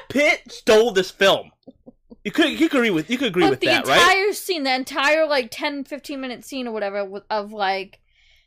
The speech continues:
Speaker 2: just think about, like, showing up at this place.
Speaker 1: You know, a ranch is real. You understand that? It's a real ranch.
Speaker 2: Yeah.
Speaker 1: Okay, yeah, that's where he, like, st-, you know, the crew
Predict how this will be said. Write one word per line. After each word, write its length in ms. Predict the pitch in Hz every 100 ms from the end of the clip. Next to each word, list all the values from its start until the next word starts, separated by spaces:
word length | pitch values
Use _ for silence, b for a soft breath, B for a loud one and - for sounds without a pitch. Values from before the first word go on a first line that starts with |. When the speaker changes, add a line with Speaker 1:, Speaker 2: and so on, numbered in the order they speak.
| _ _
Speaker 2:
just 160 | 247 -
think 160 | 330
about, 240 | 311 339 302
like, 220 | 254 247
showing 340 | - 277 254
up 120 | 240 -
at 120 | 220
this 160 | 208 -
place. 600 | - 190 175 - - -
Speaker 1:
You 80 | 202
know, 140 | 214 190
a 100 | 190
ranch 280 | 180 226 165
is 100 | 131
real. 320 | 185 160 -
You 80 | 143
understand 280 | 147 - 139
that? 140 | 117 -
It's 80 | 143
a 40 |
real 220 | 131 131
ranch. 440 | 127 143 104 - - _ 226
Speaker 2:
Yeah. 400 | 220 190 180 214 _ _ -
Speaker 1:
Okay, 280 | - 117 - -
yeah, 140 | -
that's 120 | -
where 100 | 131
he, 100 | 120
like, 180 | 117 -
st-, 160 | - - _ -
you 80 | 127
know, 220 | 104 - _ _
the 100 | -
crew 320 | 123 - 135